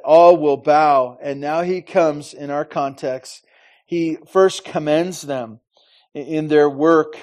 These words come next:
uh, in their walking and following after Jesus. He says, "Therefore, my beloved, as, as you have always obeyed."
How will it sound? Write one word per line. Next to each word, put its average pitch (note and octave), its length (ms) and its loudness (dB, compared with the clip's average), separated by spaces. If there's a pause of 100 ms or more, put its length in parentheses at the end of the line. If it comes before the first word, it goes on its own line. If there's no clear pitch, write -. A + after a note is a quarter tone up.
(140)
uh, C#3 280 -4
in C#3+ 180 -8
their D3 340 2
walking D3 600 0
and B2+ 100 -10
following D3+ 560 -2
after B2+ 320 -8
Jesus. C3+ 680 -6 (440)
He F#3 100 -8
says, E3 300 -4
"Therefore, F#3+ 320 2
my F3+ 140 4
beloved, E3+ 440 2
as, D3 320 0 (340)
as D3+ 220 -2
you F#3+ 140 4
have E3+ 260 6 (760)
always F#3 600 6
obeyed." D3 760 -4